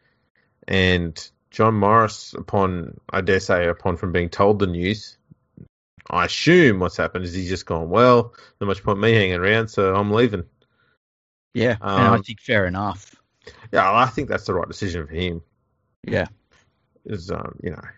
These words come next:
Speaker 1: you want the, you know, the players need to be playing for someone they know that's gonna be there.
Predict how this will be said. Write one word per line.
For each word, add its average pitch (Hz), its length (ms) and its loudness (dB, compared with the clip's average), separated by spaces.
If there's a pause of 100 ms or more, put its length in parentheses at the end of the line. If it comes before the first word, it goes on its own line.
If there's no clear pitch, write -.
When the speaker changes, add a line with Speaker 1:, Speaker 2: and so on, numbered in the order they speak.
(180)
Speaker 1:
you 110 140 2
want 127 280 4 (600)
the, 107 200 -4
you 117 160 0
know, 85 100 2
the 95 100 0
players 139 380 4
need 113 180 2
to 95 60 -14
be 95 100 -4
playing 95 420 -2
for 101 220 -4
someone 90 380 -2
they 85 120 0
know 85 100 0
that's 82 180 -6
gonna 87 180 -2
be 82 120 -8
there. 82 380 -2